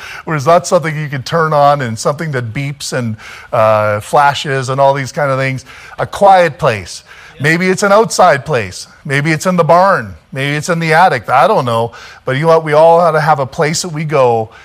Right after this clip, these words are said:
Speaker 1: just simply to talk to God when we need to talk. Sometimes, for me, I like just going in my vehicle,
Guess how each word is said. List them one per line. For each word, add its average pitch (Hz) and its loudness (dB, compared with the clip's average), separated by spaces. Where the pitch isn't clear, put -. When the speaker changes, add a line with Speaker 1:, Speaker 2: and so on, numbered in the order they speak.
Speaker 1:
just 123 -6
simply 143 -6
to 123 -10
talk 131 -2
to 156 -12
God 123 2
when 113 -6
we 117 -6
need 113 -6
to 117 -12
talk. 113 0
Sometimes, 190 0
for - -8
me, 190 0
I 156 6
like 170 2
just 147 -8
going 156 0
in 151 -2
my 151 0
vehicle, 139 -6